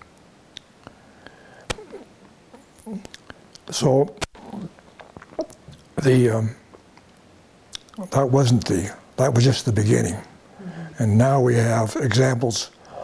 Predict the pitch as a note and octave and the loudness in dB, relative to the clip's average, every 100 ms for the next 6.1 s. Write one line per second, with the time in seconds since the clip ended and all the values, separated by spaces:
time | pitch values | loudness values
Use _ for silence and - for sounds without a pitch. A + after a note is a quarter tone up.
0 | - A2 F#2+ C#3 B2+ A#2 - B2 A#2+ A2+ | -4 0 2 2 4 2 2 4 4 4
1 | - G2+ C3 A2+ G#2+ F#2+ - G#2 D3+ - | 2 -2 2 2 2 0 0 2 0 -2
2 | - - - - - - - - - - | -12 -18 -20 -20 -20 -20 -20 -20 -20 -20
3 | - - - - - - A#2 G2+ A#2+ - | -20 -20 -20 -20 -12 0 2 2 0 -6
4 | - G3 D3 C#3+ A#2 A#2+ C3 B2+ - - | -2 0 2 2 2 2 2 2 -2 -10
5 | - _ - B2+ B2+ A#2+ D3 B2 B2 A#2 | -18 _ -6 0 2 2 2 2 2 0